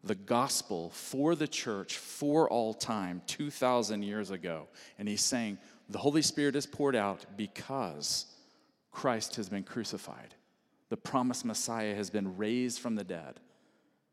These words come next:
He's ascended to God's right hand, and the Holy Spirit has been poured out." And this Jesus has been declared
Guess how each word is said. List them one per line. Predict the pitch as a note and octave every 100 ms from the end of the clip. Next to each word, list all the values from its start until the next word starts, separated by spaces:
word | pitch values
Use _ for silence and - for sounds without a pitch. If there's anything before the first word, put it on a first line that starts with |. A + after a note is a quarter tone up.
| _ _
He's | - -
ascended | A2+ - - - D3 E3 D#3+ C3
to |
God's | G#2+ A2+ G#2 G2+
right | G#2 G2
hand, | G#2 F#2 F2+ F2 - - - _ _
and | G#2+ G2
the |
Holy | G2 G2+ G2
Spirit | - F#2 F2
has | G2
been | E2+ F2+ E2+
poured | - A2 G2 -
out." | F2 D2+ - - _ _ _ _ _ _ _ _ _ _
And | G#2+ F#2
this | A#2 -
Jesus | G#2+ A#2+ C#3+ A2 G2 - - - - -
has | G#2
been | F#2+ A2+
declared | G#2 - - - B2+ A2+ F#2 F2